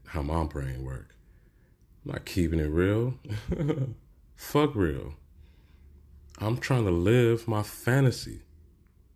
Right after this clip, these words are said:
I'm trying to live an unreal life. It's not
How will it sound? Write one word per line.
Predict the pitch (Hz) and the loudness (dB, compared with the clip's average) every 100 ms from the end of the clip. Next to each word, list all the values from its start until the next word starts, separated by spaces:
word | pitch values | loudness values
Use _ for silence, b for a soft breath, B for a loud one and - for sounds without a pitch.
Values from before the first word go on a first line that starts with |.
| _ - _ _ - _ - | _ -20 _ _ -20 _ -8
I'm | 104 | -6
trying | - 131 | 0 2
to | 107 | 4
live | 90 104 110 | 4 4 4
an | 87 80 - | 2 -4 -6
unreal | 107 113 110 101 110 107 | 2 4 4 4 4 4
life. | 92 90 107 67 - - - _ - _ _ _ _ _ _ _ _ _ _ _ _ _ _ _ - | 2 0 -2 -4 -14 -20 -20 _ -20 _ _ _ _ _ _ _ _ _ _ _ _ _ _ _ -12
It's | - | 0
not | 139 123 87 | 2 2 0